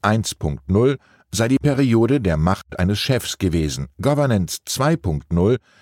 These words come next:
dann die Ära Milton Friedmans mit seinem Shareholder-Mythos und der globalen Finanzierung.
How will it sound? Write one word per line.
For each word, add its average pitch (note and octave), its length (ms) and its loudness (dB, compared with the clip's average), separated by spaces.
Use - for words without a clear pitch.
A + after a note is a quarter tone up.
dann D#2+ 180 0
die D#2+ 220 -4
Ära F#2+ 420 0
Milton F#2 360 0
Friedmans B2+ 680 -2
mit A2+ 200 -4
seinem E2 280 0
Shareholder-Mythos F#2 1080 2
und G2+ 160 -4
der A#2 100 2
globalen F#2+ 600 2
Finanzierung. F2+ 840 -2